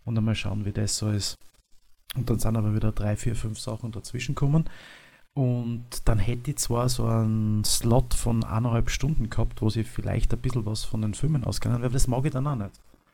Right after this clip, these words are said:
Also wenn, dann in Ruhe hinsetzen und schauen. Und am Abend ist die Gefahr, dass ich einschlafe vor dem Film, einfach zu groß.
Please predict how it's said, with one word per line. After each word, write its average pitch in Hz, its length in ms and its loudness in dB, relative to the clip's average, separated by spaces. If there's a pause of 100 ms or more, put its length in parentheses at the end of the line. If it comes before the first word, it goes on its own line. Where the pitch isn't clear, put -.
(640)
Also 113 220 -4
wenn, 120 300 0
dann 127 200 -4
in 117 120 -6
Ruhe 135 280 -2
hinsetzen 123 580 -6
und 117 120 -6
schauen. 120 380 4 (480)
Und 123 140 -2
am 123 140 -2
Abend 113 680 2
ist 117 180 -6
die - 60 10
Gefahr, 117 300 2
dass 117 160 6
ich 120 80 2
einschlafe 117 420 0
vor 107 140 -2
dem 104 100 0
Film, 117 320 0
einfach 107 340 -4
zu - 140 -4
groß. 117 380 2